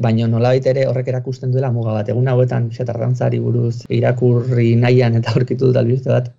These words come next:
mila bederatziehun eta laurogeita hamabostekoa, zioena, Ardantzak eta Gonzálezek adostu zutela laurogeita hamaseiko udazkenerako estatutua osorik transferitzea, ez? Pentsa, hogeita hamar urte pasa dira ia, eta horretan gaude,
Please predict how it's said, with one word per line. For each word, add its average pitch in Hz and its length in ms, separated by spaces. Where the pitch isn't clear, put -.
mila 120 240
bederatziehun 117 400
eta 107 100
laurogeita 107 300
hamabostekoa, 120 680
zioena, 120 500
Ardantzak 120 480
eta 117 380
Gonzálezek 123 640
adostu 123 480
zutela 127 460
laurogeita 127 460
hamaseiko 123 560
udazkenerako 123 800
estatutua 120 560
osorik 117 320
transferitzea, 95 640
ez? 123 160
Pentsa, 104 240
hogeita 98 240
hamar 98 160
urte 104 160
pasa 110 240
dira 95 240
ia, 104 240
eta 104 80
horretan 127 400
gaude, 113 380